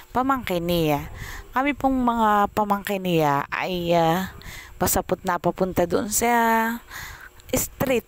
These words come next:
doon sa bahay nila. Kami po dati kapitbahay ni Tiyo. Ay kami lang pinapalipat dito sa, ano, ah, sa kabilang ibayo.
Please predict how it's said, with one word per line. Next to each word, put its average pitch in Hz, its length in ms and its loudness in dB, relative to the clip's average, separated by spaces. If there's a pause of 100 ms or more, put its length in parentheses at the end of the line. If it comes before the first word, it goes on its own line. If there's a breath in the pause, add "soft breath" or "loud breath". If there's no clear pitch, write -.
doon 226 240 -4
sa 220 160 0
bahay 214 480 0
nila. 196 320 0
Kami 214 180 0
po 208 140 0
dati 190 260 0
kapitbahay 160 640 -2
ni 147 160 -4
Tiyo. 143 720 0 (400 loud breath)
Ay 175 80 -4
kami 165 240 0
lang 160 160 2
pinapalipat 151 720 0
dito 147 240 -2
sa, 143 480 0 (640 loud breath)
ano, 156 240 -2
ah, 135 240 0
sa - 80 -2
kabilang 160 480 0
ibayo. 165 640 0